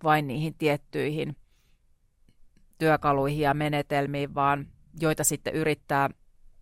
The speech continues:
jotenkin sovittaa valmennettavan, ää, tilanteisiin, vaikka ne ei olisi välttämättä niin sopivia tai tarkoitu-,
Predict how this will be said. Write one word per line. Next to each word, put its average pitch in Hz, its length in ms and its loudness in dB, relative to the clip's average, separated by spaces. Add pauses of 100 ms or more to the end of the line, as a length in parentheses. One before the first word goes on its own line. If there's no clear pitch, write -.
(380)
jotenkin 156 360 -2
sovittaa 147 760 2 (500)
valmennettavan, 143 840 2 (120)
ää, 139 160 0
tilanteisiin, 143 880 2
vaikka 143 340 2
ne 139 100 -2
ei 139 120 0
olisi 143 300 0
välttämättä 143 600 -4
niin 139 280 -4 (100)
sopivia 131 720 0
tai 131 360 -2 (380)
tarkoitu-, 143 520 2